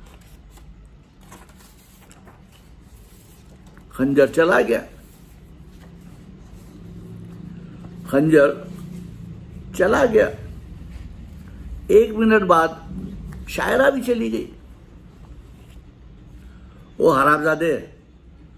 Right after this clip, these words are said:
सत्यार्थी चीखा। फिर वो भी चला गया।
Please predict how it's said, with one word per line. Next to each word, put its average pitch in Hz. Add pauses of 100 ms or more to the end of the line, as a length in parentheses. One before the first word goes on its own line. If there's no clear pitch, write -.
(440)
सत्यार्थी 151
चीखा। 147 (1300)
फिर -
वो 113
भी 269
चला 117
गया। 92